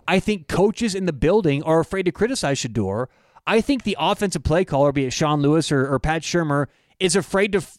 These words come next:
call run plays, call a freaking run play because you got this star quarterback, you know, c-,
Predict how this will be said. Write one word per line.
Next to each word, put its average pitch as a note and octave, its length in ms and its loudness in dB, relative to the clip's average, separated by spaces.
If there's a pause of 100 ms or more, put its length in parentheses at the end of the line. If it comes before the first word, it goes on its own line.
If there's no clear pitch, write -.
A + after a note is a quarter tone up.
(120)
call A3+ 320 4
run A#3 360 2
plays, G#3 380 0
call C#4 240 4
a - 20 -4
freaking C4 380 0
run C#4 200 4
play E3+ 380 2 (260)
because A3+ 260 0
you A3 60 0
got B3 240 0
this A3+ 300 2 (480)
star B3 580 4
quarterback, F3 640 2 (320)
you G#3 120 2
know, F3 240 4 (1800)
c-, - 180 -12